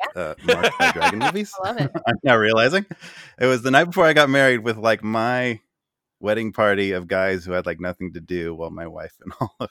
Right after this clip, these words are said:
Speaker 2: her, like, wedding party were getting ready for a whole day of makeup and things. We were like, "What are we gonna do? I don't know. Let's go see a movie." And so we, it was, like, the most, like, male thing we could do as, like, a
Speaker 3: <laughs>
Speaker 2: bachelor party. "Let's go watch a
Speaker 3: Yes.
Speaker 2: dragon movie."
Speaker 1: I love
Speaker 2: Yeah.
Speaker 1: that.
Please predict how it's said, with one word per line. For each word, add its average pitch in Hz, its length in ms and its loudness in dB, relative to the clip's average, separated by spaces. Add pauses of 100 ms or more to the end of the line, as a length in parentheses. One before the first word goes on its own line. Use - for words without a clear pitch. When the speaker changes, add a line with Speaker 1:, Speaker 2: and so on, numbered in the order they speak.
(160)
Speaker 2:
her, 98 180 -4
like, 92 180 -6
wedding 87 220 -10
party 90 260 -6
were 87 140 -12
getting 87 220 -14
ready 87 180 -12
for 90 200 -12
a 82 80 -10
whole 92 140 -10
day 82 200 -12
of 85 160 -10 (520)
makeup 90 380 -4
and 87 140 -10
things. 92 260 -6
We 98 80 -2
were 95 60 0
like, 95 180 -2
"What 90 80 -2
are 107 60 0
we 139 100 0
gonna 160 160 0
do? 185 320 2
I 82 80 -6
don't 120 120 0
know. - 200 -4
Let's 90 140 -12
go 113 120 -4
see 117 140 0
a 143 60 0
movie." 101 300 -6
And 87 120 -8
so 85 240 -6
we, 85 260 -10 (300)
it 117 60 -4
was, 127 180 2
like, 131 200 4
the 123 80 4
most, 113 300 0
like, 104 220 -2
male 98 380 -2
thing 95 300 -8
we 92 120 -6
could - 220 -8
do - 200 2
as, - 160 -2
like, 269 140 0
a 262 500 -2
Speaker 3:
<laughs> - 60 -18
Speaker 2:
bachelor 101 380 -4
party. 85 480 -6 (320)
"Let's - 100 -20
go 202 100 -4
watch 175 180 6
a - 40 6
Speaker 3:
Yes. 247 140 -2
Speaker 2:
dragon 117 300 8
movie." 92 140 -6
Speaker 1:
I 269 140 -2
love 302 80 0
Speaker 2:
Yeah. 180 460 4
Speaker 1:
that. - 160 -4